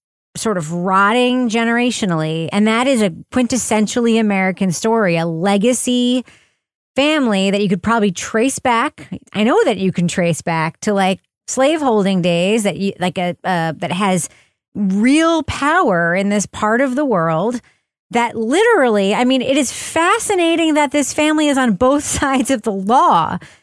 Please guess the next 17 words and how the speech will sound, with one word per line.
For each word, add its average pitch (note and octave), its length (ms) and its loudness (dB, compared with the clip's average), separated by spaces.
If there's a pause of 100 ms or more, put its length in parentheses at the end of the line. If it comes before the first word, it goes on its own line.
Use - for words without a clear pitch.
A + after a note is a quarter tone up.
(160)
generationally. C#4 920 0
They A3+ 140 2
own B3 200 2
the A3+ 80 0
prosecutor's E4+ 800 0
side E4+ 420 2 (480)
and D4+ 260 2
the D#4+ 40 2
defense D4 400 -2
side, G3 220 2
which G3 180 0
means A3 260 2
they B3 180 2
have A#3+ 220 0
made B3 680 2
the A3+ 260 0
law F#3+ 640 2